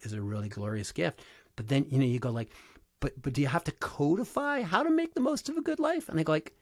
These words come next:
"O-, only if you wanna not spend every minute of your life thinking about it."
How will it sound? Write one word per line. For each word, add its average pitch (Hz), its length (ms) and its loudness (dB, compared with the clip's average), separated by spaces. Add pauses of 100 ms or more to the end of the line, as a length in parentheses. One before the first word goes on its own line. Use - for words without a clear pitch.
(400)
"O-, - 120 -8 (120)
only 214 300 6
if 208 160 0
you 185 80 2
wanna 170 420 4 (180)
not 156 360 -2
spend 160 580 4 (240)
every 147 480 2
minute 147 380 6
of 123 160 0
your 135 160 0
life 160 280 2
thinking 214 380 0
about 85 300 -2
it." 180 160 -2